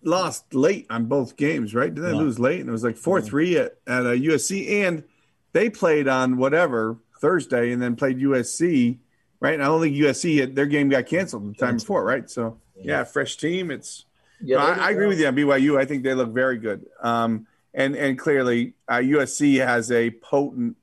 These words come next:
Speaker 1: potent, potent attack.
Speaker 2: Yeah,
Speaker 1: Um,
Speaker 2: so does U C L A. I mean, that front three
Speaker 1: yeah.
Speaker 2: from U C L A are really good, you know,
Speaker 1: Yeah.
Speaker 2: and, and, and U S C as well. But, you know, now in L A, they got some front players, and there,
Speaker 1: Yeah.
Speaker 2: there's some front players out there for sure.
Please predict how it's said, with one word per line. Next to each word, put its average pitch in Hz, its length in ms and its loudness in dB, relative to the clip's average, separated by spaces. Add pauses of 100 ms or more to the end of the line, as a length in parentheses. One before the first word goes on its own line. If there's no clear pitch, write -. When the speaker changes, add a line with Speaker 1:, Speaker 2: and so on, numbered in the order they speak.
Speaker 1:
potent, 120 480 -4
potent 107 480 -6
attack. 101 460 -8 (420)
Speaker 2:
Yeah, 185 440 -2
Speaker 1:
Um, - 40 -2
Speaker 2:
so - 60 -2
does - 120 -12
U 233 80 -8
C - 140 0
L 151 140 4
A. 143 220 2
I 117 40 -2
mean, 120 140 -6
that 226 160 -2
front 180 240 -2
three 175 160 0
Speaker 1:
yeah. 139 60 0
Speaker 2:
from - 220 -6
U - 60 -20
C - 220 -6
L 113 160 2
A 113 160 2
are 104 40 -2
really 131 520 -2
good, 85 400 -6 (100)
you 113 160 -4
know, 110 220 -4
Speaker 1:
Yeah. 110 140 -2 (360)
Speaker 2:
and, 151 160 -2
and, 180 80 -4
and 156 140 -2
U 175 100 2
S - 80 0
C 139 100 -4
as 107 120 -6
well. 107 240 0
But, 107 240 -8 (340)
you - 100 -8
know, 117 280 -2 (880)
now 151 320 -4
in 185 80 -2
L 170 180 2
A, 147 120 2
they 139 120 2
got 175 160 2
some 160 140 -6
front 190 240 -2
players, - 440 -6 (180)
and 95 120 -10
there, 131 120 -4
Speaker 1:
Yeah. 117 180 0
Speaker 2:
there's 151 160 -2
some - 80 -20 (100)
front - 180 -16
players 95 300 -10
out 95 200 -16
there 95 160 -18
for - 120 -20
sure. 98 320 -8